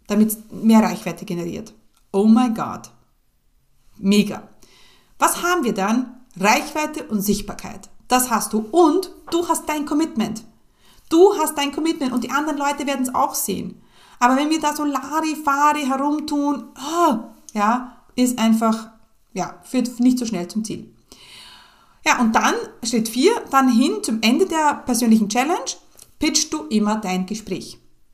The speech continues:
Ja, du brauchst gar keinen Kalender, du brauchst jetzt nicht, "Buch dir einen Termin bei mir", das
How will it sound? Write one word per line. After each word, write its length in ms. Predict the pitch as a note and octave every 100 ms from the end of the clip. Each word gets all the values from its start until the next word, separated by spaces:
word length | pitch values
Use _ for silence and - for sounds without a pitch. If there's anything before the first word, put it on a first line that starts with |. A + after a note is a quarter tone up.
| _ _ _ -
Ja, 280 | G#3 C#4+ - - -
du 140 | C4+
brauchst 520 | C4+ G#3+ C#4 F4 -
gar 240 | B3 C4 C#4
keinen 260 | C#4+ B3+
Kalender, 680 | C4 A3+ F#3 F#3 A3 G#4 - -
du 80 | A3+
brauchst 260 | B3 C#4
jetzt 160 | D4+ -
nicht, 240 | B3+ -
"Buch 220 | D4 D4 -
dir 160 | C4
einen 180 | A3+ A3+
Termin 380 | A3 G#3+ B3+ A3
bei 100 | F3
mir", 380 | F3 F#3+ B3+ - - - -
das 260 | A3 -